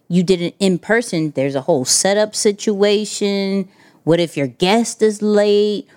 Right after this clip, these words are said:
What if this person's late? Like, you're not wasting time from what you really have to do in life. You're not going out of your way to do a virtual podcast, right? And,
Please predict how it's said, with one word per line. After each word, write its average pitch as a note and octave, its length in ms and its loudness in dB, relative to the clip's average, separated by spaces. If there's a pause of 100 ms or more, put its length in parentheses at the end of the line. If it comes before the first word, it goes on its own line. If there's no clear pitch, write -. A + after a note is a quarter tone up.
(140)
What D#3+ 160 2
if D#3 180 -6
this G#3 240 2
person's A3+ 560 -4
late? G#3 360 0
Like, F3 260 0 (760)
you're A3 240 0
not C4 260 0
wasting G3 520 0
time F3+ 720 -2 (640)
from F#3+ 180 2
what F3+ 160 0
you F#3+ 140 0
really G3 280 0
have G3 200 -2
to F#3+ 100 0
do E3+ 260 0
in A3+ 180 2
life. C#4 480 -2
You're G3 140 2
not G#3+ 160 -2
going G#3+ 240 2
out G3+ 140 2
of F#3+ 60 0
your F3+ 200 0
way D#3 480 0 (260)
to E3+ 100 0
do D#3 540 0 (440)
a F3 80 2
virtual D3+ 600 0
podcast, - 1000 -6
right? D3 380 -2 (460)
And, F#3 500 -2